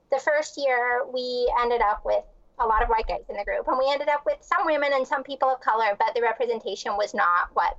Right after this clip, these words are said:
I wanted it to be. And so over the years, I've just been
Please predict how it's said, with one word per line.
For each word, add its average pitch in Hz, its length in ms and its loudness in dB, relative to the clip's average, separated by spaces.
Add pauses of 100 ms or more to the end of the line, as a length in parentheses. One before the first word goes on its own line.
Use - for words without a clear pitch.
I 180 80 0
wanted - 260 -6
it - 120 -10
to - 80 -10
be. - 320 -10 (680)
And 214 640 2 (120)
so 254 760 2 (760)
over 311 320 2
the 294 60 -6
years, 233 560 -2 (200)
I've 240 200 0
just - 240 -6
been 220 360 -2